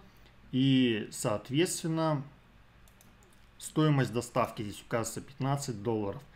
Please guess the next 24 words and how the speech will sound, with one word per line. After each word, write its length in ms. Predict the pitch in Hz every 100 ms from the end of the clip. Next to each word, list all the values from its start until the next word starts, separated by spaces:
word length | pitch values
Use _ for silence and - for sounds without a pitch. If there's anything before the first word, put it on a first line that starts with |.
| - -
Если 320 | 135 151 151 117
вам 300 | 120 120 120
нужен 320 | 123 101 113
новый 280 | 135 110 110
адрес 200 | 101 95
доставки, 520 | 101 - - - 156
нажимаем 480 | 135 123 131 117 107
А 80 | 107
Д 140 | 117
Д 160 | 107 117
New 160 | 107
Shipping 320 | - - - -
Profile. 540 | 123 - 139 180 196 - - -
Также 240 | - 135 143
добавляем 560 | 123 113 110 131 110
новый 280 | 110 127 127 -
адрес 360 | 110 110 104
доставки. 640 | 101 113 - 117 104 - - - - - - - - -
Очень 340 | 165 165 147
важный 300 | 139 156 135
следующий 440 | 131 151 127 - 120
раздел. 480 | 113 110 160 214 208
Тут, 220 | - -
э, 440 | 143 117 110 110